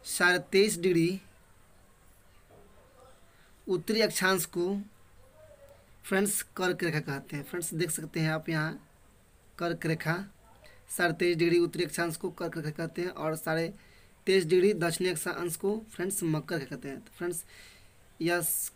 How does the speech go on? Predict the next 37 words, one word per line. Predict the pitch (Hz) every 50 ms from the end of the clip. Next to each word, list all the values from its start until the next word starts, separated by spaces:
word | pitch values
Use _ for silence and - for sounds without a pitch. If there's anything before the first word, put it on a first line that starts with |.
| - -
कर्क | 196 190 196 - - -
रेखा | 170 165 160 - 151
है | 135 131 127 120 - - - - - - -
जो | 175 156 175 180
कि | 160 196 196 190 185 185 - - - - -
भारत | 156 135 151 160 175 202 208 -
से | - 202
होकर | 185 175 - 185
गुजरता | 170 170 175 170 151 - 170 156
है | 151 160 170 190 -
और | - - 147 160 165 160
भारत | 156 151 143 160 175 190 196
से, | - - 190 185 185 - - - - - - - _ - - - - - - - - - - - _ - - - - - - - - - - -
भारत | - 160 151 165 190 202 202 208
में | 202 202 196 - - - -
कुल | 214 226 220 - - - - - 160
आठ | 190 214 214 214 -
राज्यों | 208 196 180 190 175
से | - -
होकर | 175 170 180 180 - -
कर्क | - 180 175 175 185
रेखा | 160 - 160
गुजरता | 156 151 156 156 - - 151
है। | 143 147 170 208 220
तो | 220 -
फ्रेंड्स, | - - 359 370 349 - - - - - - - - - - - - -
कर्क | - 180 175 - -
रेखा | 185 180 165 - 180 190 202 202 202 - - -
देख | 175 170 160 165 151
सकते | - - 151 - - 170
हैं | 170
आप | 170 165 165 -
यहाँ | 165 165 165 165
से | 160 - 165 160
एक | 160 - - 156 156 - -
कर्क | - 160 156 156 -
रेखा | 156 - - - 175 202